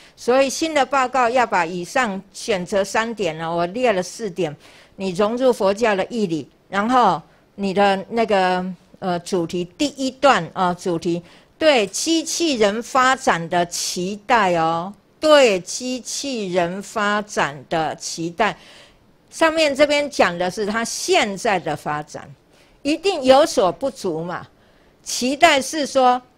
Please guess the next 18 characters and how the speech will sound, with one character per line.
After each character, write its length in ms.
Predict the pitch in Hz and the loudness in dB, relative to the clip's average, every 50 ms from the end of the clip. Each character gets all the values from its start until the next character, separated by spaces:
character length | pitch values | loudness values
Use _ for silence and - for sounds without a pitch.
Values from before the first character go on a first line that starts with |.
| _ _ _ _ _ - | _ _ _ _ _ -14
你 200 | - 240 240 226 | -6 -4 -4 -4
希 320 | 208 - - - - 370 415 | -4 -6 -8 -6 -4 -2 0
望 180 | 415 370 320 294 | 0 0 0 -2
它 340 | 294 330 330 330 330 320 - - - - - | -4 -6 -4 -6 -6 -8 -8 -12 -18 -14 -6
往 260 | - - 403 359 302 | -2 0 0 0 0
哪 140 | 262 208 180 | -2 -4 -4
个 120 | 202 240 | -4 -6
方 240 | 233 - 254 262 262 | -6 -4 -6 -6 -6
向 240 | 254 - 262 240 208 208 - | -6 -6 -6 -6 -6 -8 0
更 240 | - 392 370 294 202 | 2 2 2 2 0
好， 340 | 208 - 180 143 131 - - _ _ _ _ - | -6 -4 -4 -6 -6 -8 -14 _ _ _ _ -8
或 140 | - 320 302 | -2 -2 0
你 220 | 269 262 277 311 | 0 0 -2 0
有 160 | 330 311 247 | 2 2 2
什 160 | 214 - 233 208 | 2 0 0 2
么 120 | 214 226 | 2 0
想 380 | 226 - - - 170 208 262 262 | 0 0 -2 -4 -2 -4 -4 -4
法， 300 | - 254 170 - - | 0 -2 -2 -2 -2